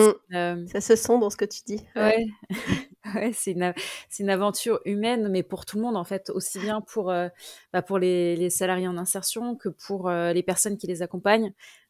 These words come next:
Speaker 1: Euh,
Speaker 2: Mm.
Speaker 1: donc, ça va être les conseillers d'insertion professionnelle, euh, les formateurs. Euh, pour nous, fondateurs, euh, d'Au Carré, donc, euh, Pierre et moi, puisqu'on,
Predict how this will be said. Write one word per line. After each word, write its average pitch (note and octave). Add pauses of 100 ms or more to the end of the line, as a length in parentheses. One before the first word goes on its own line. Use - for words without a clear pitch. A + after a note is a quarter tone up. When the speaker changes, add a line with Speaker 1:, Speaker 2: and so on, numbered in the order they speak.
Speaker 1:
Euh, G#3+
Speaker 2:
Mm. G3+
Speaker 1:
donc, F3+
ça F3
va F3
être F3+
les E3+
conseillers F3
d'insertion F3
professionnelle, G3
euh, F3
les F3
formateurs. F#3+ (580)
Euh, E3+ (140)
pour F#3
nous, B3 (140)
fondateurs, G3
euh, E3+
d'Au F3
Carré, G3+
donc, F3+
euh, E3+
Pierre F3+
et F#3
moi, A3
puisqu'on, E3